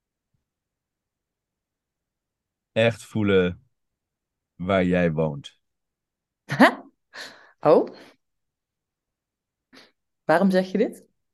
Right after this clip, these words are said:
Speaker 1: Als je het met mij over spelen hebt, dan heb je het over de plek op aarde waar ik woon.
Speaker 2: Hmm.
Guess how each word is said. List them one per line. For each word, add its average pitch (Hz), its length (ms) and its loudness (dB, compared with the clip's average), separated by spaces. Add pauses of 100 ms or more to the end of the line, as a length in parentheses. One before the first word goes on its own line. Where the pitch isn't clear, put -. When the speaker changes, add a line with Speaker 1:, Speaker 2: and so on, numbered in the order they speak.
(1200)
Speaker 1:
Als 101 200 -8
je 117 60 -6
het 92 100 -10
met 110 140 -4
mij 107 180 2
over 117 120 -2
spelen 113 460 0
hebt, 110 340 -2
dan 92 420 -6
heb 92 200 -12
je 107 60 -10
het - 80 -12
over 92 240 -4
de 87 80 -6
plek 95 280 -6
op - 140 -12
aarde 87 260 -2
waar 82 140 -4
ik 78 60 -8
woon. 76 360 -10 (1160)
Speaker 2:
Hmm. 160 360 -10